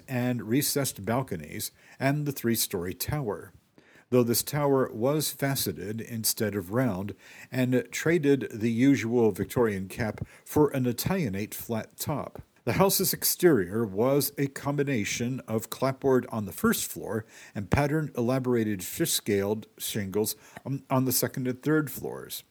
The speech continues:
The shingles were left natural to weather, which was an unusual design element for the time. All in all, this was a Queen Anne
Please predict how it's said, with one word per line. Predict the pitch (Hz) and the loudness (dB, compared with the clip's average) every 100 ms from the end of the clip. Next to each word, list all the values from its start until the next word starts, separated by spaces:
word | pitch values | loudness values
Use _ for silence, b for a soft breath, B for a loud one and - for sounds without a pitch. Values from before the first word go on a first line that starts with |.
| B | B
The | - | 0
shingles | - 226 214 160 - | 2 4 4 2 4
were | 143 | 4
left | 135 135 131 - | 4 2 0 -4
natural | 120 127 127 131 117 | 0 0 2 0 0
to | 120 | 0
weather, | 104 123 101 87 104 117 | 2 0 0 -4 -8 -4
which | 113 127 - | -2 -2 -4
was | - 110 123 113 | -4 2 2 2
an | - 120 | -2 -2
unusual | 113 117 202 - 101 90 | 0 2 0 0 -2 -2
design | 95 - 92 85 | -2 -4 -4 -6
element | - 87 82 85 | -10 -10 -10 -12
for | - | -12
the | 85 - | -14 -10
time. | - 143 117 85 - - _ B | -8 -6 -6 -8 -14 -20 _ B
All | 92 85 92 | -8 -6 0
in | |
all, | 110 135 131 | 4 6 6
this | 113 135 - | 6 2 2
was | 139 139 135 | 2 2 2
a | 147 | -4
Queen | 135 - 170 151 | -4 -2 0 0
Anne | 143 143 143 | 0 0 -2